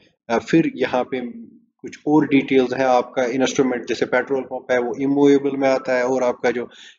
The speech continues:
ये जो है electronic scales आते हैं movable हैं, जो किराना sellers या shopping मॉल में होती हैं कुछ,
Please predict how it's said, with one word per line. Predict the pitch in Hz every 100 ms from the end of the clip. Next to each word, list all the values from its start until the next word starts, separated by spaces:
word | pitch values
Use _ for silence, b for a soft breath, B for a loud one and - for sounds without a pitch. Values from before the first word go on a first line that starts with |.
| -
ये | 123 117 113 120
जो | 120
है | 117 113 113 110 107 B B B
electronic | 123 123 123 131 123
scales | - - 135 131
आते | 127 123 123
हैं |
movable | 120 131 135 131 131
हैं, | 120 120 120 113
जो | 117
किराना | 110 123 123 123
sellers | 113 120 117 110
या | 120
shopping | - 123 131 127
मॉल | 123 120
में | 120
होती | 120 120 -
हैं | 120 113
कुछ, | - 117